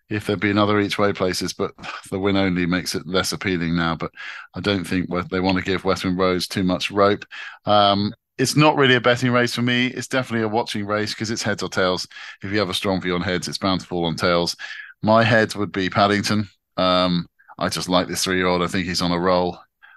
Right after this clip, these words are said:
Um, I think he won a good Saint James's Palace. I think he's a bit like, you know, similar to Saint Mark's Basilica in that, that he's a son of Siuni that's gonna relish the,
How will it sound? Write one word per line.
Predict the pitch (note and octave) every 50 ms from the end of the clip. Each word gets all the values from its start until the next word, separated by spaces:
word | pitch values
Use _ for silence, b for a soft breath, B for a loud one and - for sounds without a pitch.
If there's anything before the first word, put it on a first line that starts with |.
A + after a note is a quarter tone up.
| B _
Um, | F2 E2 D#2+ E2 E2 A#1+
I | - D#2 E2+
think | G2+ F2 D#2+
he | F2+ F2
won | F2 F2+ F2
a | F2 E2+
good | - F#2+ F2+ D#2
Saint | - F#2 E2
James's | F2+ F2+ F2+ F2 E2+ - -
Palace. | - F2+ F2+ F2+ E2 - -
I | E2+
think | - G2 E2+
he's | - E2+ -
a | E2
bit | - F#2 E2+ -
like, | E2 E2 E2 E2+ - - B B B B B B B B _ -
you | G2
know, | F#2+ F2 E2 E2 D#2+ D2 - - _ _ _ _ _ - - - -
similar | - - - A2+ G2 G2 F#2+ F2
to | - F2+ E2
Saint | - G2+ E2
Mark's | F2+ F#2+ F2+ D#2 -
Basilica | - E2+ E2 F#2+ F2+ F#2+ F2 - G2 F2+
in | F2 E2+
that, | F2 F2 E2 - -
that | D#2 F2 F2
he's | E2+ E2 -
a | E2
son | - - F#2+ F2+
of | F2 E2
Siuni | - F#2 F2 F2 F2+ F2+ F2+ F2+ E2+
that's | E2 D#2+ -
gonna | - F2+ E2+ E2
relish | E2+ F2+ F2+ F2 E2+ -
the, | - E2 D2+ -